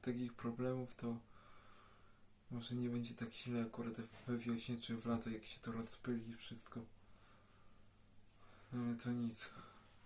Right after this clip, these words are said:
Ej, m-,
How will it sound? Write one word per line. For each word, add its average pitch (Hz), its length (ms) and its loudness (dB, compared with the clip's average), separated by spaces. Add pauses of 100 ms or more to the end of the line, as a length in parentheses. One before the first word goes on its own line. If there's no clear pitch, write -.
(2750)
Ej, 151 280 4
m-, 120 220 0